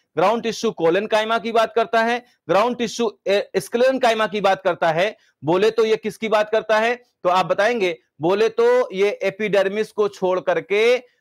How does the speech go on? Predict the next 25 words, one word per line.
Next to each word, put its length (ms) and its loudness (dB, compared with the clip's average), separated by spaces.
और 420 0
इंडोडर्मिस 800 0
तक 180 -4
की 100 -4
बात 260 0
करता 240 -4
है। 180 -10
ये 440 2
स्क्लेरेनकाइमा 800 0
है, 240 -2
ये 100 0
कोलेनकाइमा 720 0
है, 280 -4
और 220 2
ये 320 2
आप 120 0
बताएंगे 300 0
पैरेनकाइमा 640 0
है। 160 -8
स्क्लेरेनकाइमा 760 2
की 160 -4
बनी 220 0
होती 320 -2
है 140 2
पेरिसाइकल। 840 0